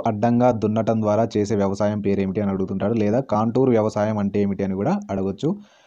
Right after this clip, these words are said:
నేలల్లో వాలుగా ఈ విధంగా ఉంటుంది కదా, కొండ ప్రాంతాల్లో, గుట్ట ప్రాంతాల్లో, లేకుంటే డౌన్ ఎక్కువగా ఉన్న దగ్గర వాలుల్లో, ఇక్కడ ఈ వాలుల్లో ఏం చేస్తారంటే, ఈ వాలుకు అడ్డంగా ఈ విధంగా ఇట్లా దున్ని వ్యవసాయం చేస్తుంటారు. ఎందుకంటే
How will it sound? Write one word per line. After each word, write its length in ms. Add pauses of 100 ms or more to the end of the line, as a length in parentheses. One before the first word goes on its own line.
(140)
నేలల్లో 420
వాలుగా 400
ఈ 120
విధంగా 320
ఉంటుంది 240
కదా, 120
కొండ 240
ప్రాంతాల్లో, 440
గుట్ట 180
ప్రాంతాల్లో, 360
లేకుంటే 400
డౌన్ 320
ఎక్కువగా 280
ఉన్న 120
దగ్గర 180
వాలుల్లో, 460 (480)
ఇక్కడ 180 (100)
ఈ 40
వాలుల్లో 360
ఏం 140
చేస్తారంటే, 440
ఈ 160
వాలుకు 440 (120)
అడ్డంగా 380
ఈ 140
విధంగా 260
ఇట్లా 160
దున్ని 220
వ్యవసాయం 400
చేస్తుంటారు. 340
ఎందుకంటే 320